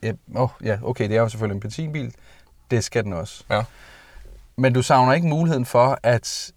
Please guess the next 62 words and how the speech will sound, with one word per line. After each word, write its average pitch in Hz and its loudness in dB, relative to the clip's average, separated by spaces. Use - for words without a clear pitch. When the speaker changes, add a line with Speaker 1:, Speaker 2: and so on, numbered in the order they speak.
Speaker 1:
altså, 107 -4
fordi 107 -6
hvis 107 -6
du 107 -6
havde 123 4
en 156 0
elbil, 123 -2
så - -4
kan 131 -4
du 110 -6
sige, 104 -8
jamen, 98 -6
der 104 0
kan 123 -8
komme 98 -4
op 98 -4
på 95 -4
tre, - -4
fire, 104 -8
fem - -4
hundrede 113 -4
kilometer, 98 -6
hvis 101 -8
alt 95 -6
afhængig 98 -6
af 95 -6
model. 113 -4
Så - -4
kan 127 -2
du 117 2
ikke, 135 -2
behøver 143 2
du 127 4
ikke 165 0
lade 123 2
op 127 -2
hver 165 -4
dag, - -6
men 107 -10
det 160 -8
behøver 190 -4
du 208 -4
lidt 180 -6
her, - -4
hvis 170 -10
du 156 -12
skal 139 -10
køre 123 -4
med 120 -4
el. 139 -6
Speaker 2:
Altså, 120 2
hvad 120 0
tænker 117 0
du, 110 0
øh? 104 0
Speaker 1:
Hvis 156 4
du 151 0
gerne 165 6
vil 180 0
køre 143 4
i 127 6
elbil, 139 0